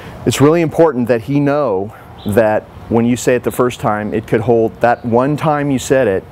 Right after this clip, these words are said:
will hold for five minutes if need be. Because if the pattern is throughout all the training, you give him a command once and then he ends up doing it until he's released, that's what he will know. That's the pattern he'll,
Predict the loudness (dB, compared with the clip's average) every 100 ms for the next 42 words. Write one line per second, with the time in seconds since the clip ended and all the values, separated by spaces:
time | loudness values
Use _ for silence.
0 | -8 0 2 4 0 -2 -2 0 0 0
1 | -2 -4 -8 -4 -2 0 -2 -2 -2 -4
2 | -10 -18 -12 -6 0 2 2 0 -2 -2
3 | 0 2 2 0 0 -2 -2 -4 -4 0
4 | 2 2 2 0 -2 -6 -6 -4 -4 -6
5 | -12 -16 -14 0 2 4 2 0 -2 -2
6 | -2 -2 -2 -2 -2 -2 -8 -12 -6 -4
7 | -2 0 0 0 -2 0 0 2 -2 -4
8 | -6 -2 0 0 -2 -2 0 -2 -6 -18
9 | -18 -6 0 2 2 0 0 2 0 2
10 | 0 0 -2 -2 -4 -4 -6 -2 0 2
11 | 0 -2 -2 -2 -2